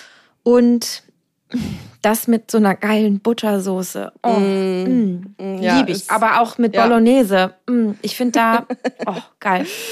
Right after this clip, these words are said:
Speaker 1: Ich glaube, so Tagliatelle al Ragout, also mit Bolognese-Soße.
Speaker 2: Ah, lecker.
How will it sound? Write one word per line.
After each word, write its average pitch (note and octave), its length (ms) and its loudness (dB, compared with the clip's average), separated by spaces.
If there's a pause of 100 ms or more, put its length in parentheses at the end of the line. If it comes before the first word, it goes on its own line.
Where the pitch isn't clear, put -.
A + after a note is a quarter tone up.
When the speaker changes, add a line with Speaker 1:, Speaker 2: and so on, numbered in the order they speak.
(500)
Speaker 1:
Ich - 80 2
glaube, B3+ 280 2
so B3 200 4
Tagliatelle B3 640 2
al G#3+ 180 2
Ragout, G#3 400 2
also G3 280 0
mit G3 140 -2
Bolognese-Soße. G#3 1040 0 (200)
Speaker 2:
Ah, F#3 340 -8
lecker. F3+ 580 -6